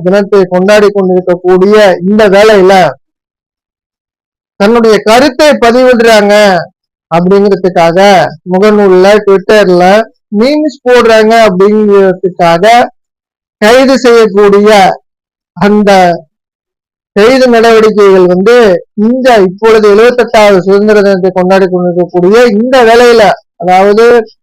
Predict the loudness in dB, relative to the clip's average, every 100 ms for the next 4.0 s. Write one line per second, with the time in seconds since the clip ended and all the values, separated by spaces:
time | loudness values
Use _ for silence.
0 | _ _ _ -4 0 0 0 -2 -2 -2
1 | -2 0 2 0 -2 -4 -2 0 0 -2
2 | -2 -2 -2 0 0 -2 0 0 0 0
3 | 0 -2 -2 0 0 0 -2 0 0 -2